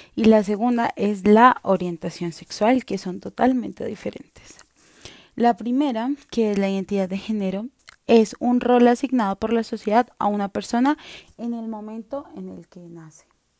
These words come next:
Un ejemplo claro de esto es el hombre y la mujer, los más conocidos. Por otro lado, encontramos la orientación sexual. La orientación sexual es la decisión que gira en torno a la atracción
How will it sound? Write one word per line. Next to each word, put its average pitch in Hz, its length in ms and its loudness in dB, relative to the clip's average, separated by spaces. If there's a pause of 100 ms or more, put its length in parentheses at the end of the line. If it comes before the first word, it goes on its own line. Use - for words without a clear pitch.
(440)
Un 202 180 -10
ejemplo 196 340 -12
claro 214 300 -10
de 220 160 -10
esto 214 240 -16
es 214 160 -16
el 180 120 -12
hombre 269 280 -8
y 294 40 -6
la 240 140 -10
mujer, - 320 -18 (960)
los 190 240 -10
más 180 200 -14
conocidos. - 640 -18 (840)
Por 226 140 -2
otro 226 240 -4
lado, 240 240 2
encontramos 214 680 -8
la 226 360 -4
orientación 180 680 -10
sexual. 247 480 -6 (300)
La 220 160 -4
orientación 220 480 -10
sexual 233 480 -8
es 214 100 -10
la 208 120 -6
decisión 202 580 -14
que 196 100 -12
gira 190 240 -10
en 180 80 -14
torno 185 460 -14
a 190 100 -8
la 190 80 -6
atracción 214 640 -12